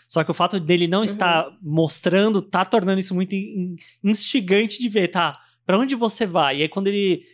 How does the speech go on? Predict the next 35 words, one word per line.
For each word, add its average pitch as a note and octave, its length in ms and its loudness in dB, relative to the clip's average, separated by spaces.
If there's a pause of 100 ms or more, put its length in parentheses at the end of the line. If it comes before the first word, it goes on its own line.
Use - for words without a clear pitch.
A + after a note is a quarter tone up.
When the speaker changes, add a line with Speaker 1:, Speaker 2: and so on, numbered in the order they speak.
(260)
Speaker 1:
vira F3 340 0
um B3 60 0
filme G3 480 0
meio, F3+ 420 -2 (120)
entre E3+ 280 -4
muitas F#3 380 0
aspas, C#3 580 -2 (360)
genérico F3 520 0
do F3 100 0
vilão E3+ 220 0
revelando E3 440 2
seu G3 160 0
plano F#3+ 240 2
no E3 120 -2
final, F3 180 -4
tava, F3 160 -4
pô, F#3 240 -10
mas D3+ 140 -10
precisava F3+ 560 -14
disso, A3+ 360 -16
sabe? G3 480 -16
Speaker 2:
Não, D#4+ 120 -2
eu B3+ 60 -2
super D4+ 260 -4
entendo C#4 260 -6
essa B3 160 -8
crítica, A3 560 -10
mas G#3+ 360 -6
não G#3+ 140 -8
foi A#3 200 -8
algo G3 340 -6
que G3+ 220 -14
me G3 580 -12
incomodou F#3 680 -10
Speaker 1:
Uhum. A#2 360 -12